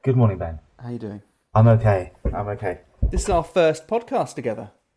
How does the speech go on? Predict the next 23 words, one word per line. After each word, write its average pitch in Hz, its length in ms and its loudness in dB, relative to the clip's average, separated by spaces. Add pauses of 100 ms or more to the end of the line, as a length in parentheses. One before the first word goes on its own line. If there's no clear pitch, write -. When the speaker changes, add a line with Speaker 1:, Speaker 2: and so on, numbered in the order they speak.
(200)
Speaker 1:
It 135 80 4
is, 143 220 2
yes, 120 340 -2
yes. 110 140 -2
Speaker 2:
Can 175 60 -8
you 185 60 -8
believe 202 220 -6
that? 113 140 -10
We've 156 160 -6
been, 160 340 -4
we've 151 160 -12
been 156 120 -10
working 165 300 -8
together, 120 540 -8
uh, 117 480 -8
what, 113 200 -12
eight - 180 -14
years, 165 420 -14
nine 170 240 -12
years, 202 260 -16
something 175 260 -16
like 180 160 -18
that? 196 220 -20